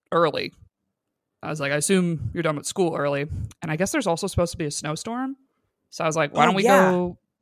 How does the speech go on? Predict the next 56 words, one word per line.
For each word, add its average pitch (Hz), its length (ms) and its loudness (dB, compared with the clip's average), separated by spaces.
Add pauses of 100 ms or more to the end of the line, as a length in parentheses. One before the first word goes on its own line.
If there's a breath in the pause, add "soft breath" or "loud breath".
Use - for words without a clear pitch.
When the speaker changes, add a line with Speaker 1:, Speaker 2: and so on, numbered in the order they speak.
(120)
Speaker 1:
yeah, 170 220 4
like, 151 180 0
early-ish?" 220 640 2
And 180 300 -6
he 185 80 -4
was 180 100 -6
like, 170 180 -2 (480)
and 196 80 -2
then 196 60 4
he 208 80 8
goes, 196 240 6
"Like, 190 160 2
what 202 100 2
time?" 185 260 2
I'm 151 60 -2
like, 156 160 -4 (840)
"I 339 40 2
don't 403 80 2
know, 381 80 4
man, 381 300 0
five 277 440 2
slash 302 360 0
six." 359 280 -4
I, 254 280 4
like, 240 320 -2
Speaker 2:
What 190 100 -4
are 170 40 -2
you, 156 80 -2
back 170 200 4
Speaker 1:
I'm 226 40 4
Speaker 2:
in 247 40 4
Speaker 1:
like, 277 80 6
Speaker 2:
Los 185 60 6
Speaker 1:
"When 277 100 8
are 427 40 6
you 381 100 6
out 415 80 6
of 381 80 8
Speaker 2:
Angeles? - 60 4
Speaker 1:
school?" 330 440 4 (180)
"Two 294 140 2
P 311 140 2
M? 370 200 4
I 240 60 4
have 302 80 4
no 359 120 0
idea 302 160 4
how 202 100 8
this 190 100 -2
Speaker 2:
When 185 80 -2
Speaker 1:
works." 466 180 0
Speaker 2:
are 453 40 -2
you 440 240 4
out 403 140 4
of 415 100 -6
school? 494 600 4